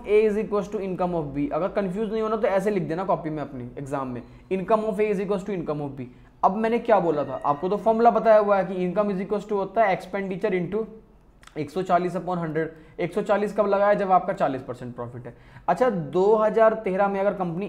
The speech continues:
ए की बात करूं, दो हज़ार तेरह में कंपनी ए, तो आएगा बीस परसेंट का प्रॉफिट। तो मैं इस इनकम की जगह लिख सकता हूं भैया expenditure of A into एक सौ बीस upon हंड्रेड।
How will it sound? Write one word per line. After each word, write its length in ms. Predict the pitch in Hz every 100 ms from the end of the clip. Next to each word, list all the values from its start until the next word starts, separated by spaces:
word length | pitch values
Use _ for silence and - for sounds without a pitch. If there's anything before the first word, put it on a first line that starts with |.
| -
ए 140 | 165 165
की 160 | 185
बात 260 | 180 170 170
करूं, 180 | 156 156
दो 60 |
हज़ार 180 | 151 151
तेरह 220 | 147 147
में 120 | 147 151
कंपनी 380 | 135 127 151 -
ए, 180 | 135 120 - - -
तो 60 |
आएगा 300 | 160 165 185
बीस 360 | 175 156 214 226
परसेंट 380 | 226 214 208 196
का 60 |
प्रॉफिट। 380 | 175 170 165 160 - - -
तो 60 | 170
मैं 220 | 185 185
इस 280 | - 294 - - -
इनकम 440 | 208 208 285 277
की 80 | 240
जगह 200 | 214 214
लिख 160 | 214 214
सकता 280 | 226 220
हूं 160 | 202 196
भैया 260 | 185 208 185
expenditure 680 | - - 196 190 180 202 185
of 240 | 180 180
A 160 | 165 196
into 340 | 196 185 233
एक 120 | 196 -
सौ 160 | 156
बीस 260 | 135 135 135
upon 240 | 147 143
हंड्रेड। 360 | 160 143 139